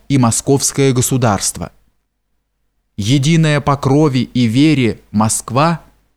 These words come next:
для православного населения Украины всегда представлялась последней надеждой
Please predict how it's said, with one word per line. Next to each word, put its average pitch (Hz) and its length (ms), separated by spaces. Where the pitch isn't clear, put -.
для 120 180
православного 156 760
населения 147 600
Украины 170 760
всегда 170 420
представлялась 165 960
последней 156 680
надеждой 151 760